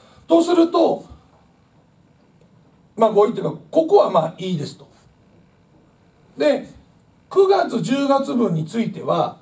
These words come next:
規約通りに行ったら、エヌエイチケーは僕に請求しなきゃいけないんですよ。十一月分まで。八、九か、十、十一月かな。でも、エヌエイチケーは、十月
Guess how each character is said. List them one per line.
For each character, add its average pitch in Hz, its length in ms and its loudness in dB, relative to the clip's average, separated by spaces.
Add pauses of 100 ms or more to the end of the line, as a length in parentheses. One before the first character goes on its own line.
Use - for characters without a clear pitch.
(600)
規 285 160 -4
約 320 280 2
通 370 200 2
り 247 80 -2
に 180 100 -4
行 185 100 -2
っ - 40 -20
た - 120 -4
ら、 - 220 -6
エ 240 60 0
ヌ 302 80 -2
エ 311 60 -4
イ 320 60 -6
チ - 60 -10
ケ - 80 -4
ー - 20 -2
は 175 60 -4
僕 - 200 -8
に 156 80 -8
請 359 280 -2
求 370 160 -4
し - 140 -6
な 277 120 -2
き - 80 -12
ゃ - 20 -12
い - 40 -14
け 135 100 -18
な - 0 -
い - 0 -
ん - 20 -20
で - 20 -20
す - 40 -20
よ。 113 100 -20
十 196 160 -4
一 196 160 -8
月 185 220 0
分 147 140 -8
ま - 100 -14
で。 - 80 -20 (1200)
八、 190 260 -4
九 151 160 -10
か、 127 100 -14
十、 202 220 -4
十 151 140 -6
一 - 120 -12
月 151 160 -12
か - 80 -20
な。 165 100 -16 (1040)
で 285 80 -2
も、 277 400 2 (1120)
エ 214 100 0
ヌ 233 60 2
エ 226 80 2
イ 226 60 0
チ - 80 -10
ケ 214 140 -2
ー 165 60 -4
は、 214 360 2 (540)
十 294 300 2
月 269 600 -2